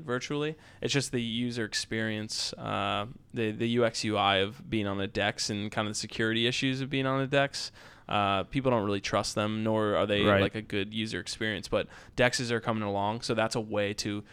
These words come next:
Speaker 1: create that stability that you're talking about without getting, having to pay a listing fee on one of these mid-tier to low-tier exchanges.
Speaker 2: Yeah, yeah. I think, uh, we'll definitely have to keep an eye on how those dexes come along. That's interesting.
Speaker 1: Yeah, yeah.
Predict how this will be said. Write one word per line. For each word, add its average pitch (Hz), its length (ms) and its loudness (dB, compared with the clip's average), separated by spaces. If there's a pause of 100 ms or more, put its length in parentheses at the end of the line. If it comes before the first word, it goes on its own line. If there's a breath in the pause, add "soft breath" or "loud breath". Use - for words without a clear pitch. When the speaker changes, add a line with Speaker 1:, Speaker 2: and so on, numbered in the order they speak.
(160 soft breath)
Speaker 1:
create 113 460 2
that 98 180 0
stability 104 480 -2
that 98 100 -2
you're 80 140 -2
talking 104 320 2
about 98 200 2
without 110 280 0
getting, 107 300 -6 (240 soft breath)
having 117 240 4
to 101 40 -2
pay 107 260 -2
a 98 80 0
listing 98 440 -2
fee 98 380 -2 (200 soft breath)
on 107 160 0
one 104 140 0
of 104 40 0
these 104 380 -4
mid-tier 107 640 -2
to 101 80 -4
low-tier 98 420 -2
exchanges. 95 720 -6 (180)
Speaker 2:
Yeah, 90 380 4
yeah. 67 340 0
I - 80 6
think, 113 360 2
uh, 101 400 10 (340 soft breath)
we'll 120 160 10
definitely 110 640 6
have 113 220 4
to 107 80 0
keep 95 180 -2
an 95 80 2
eye 101 200 4
on 95 100 2
how 98 180 2
those 92 480 0 (300)
dexes 92 340 0
come 90 140 -2
along. 90 240 -2
That's 87 180 -2
interesting. - 600 0 (280)
Speaker 1:
Yeah, 139 220 2 (180)
yeah. 117 220 0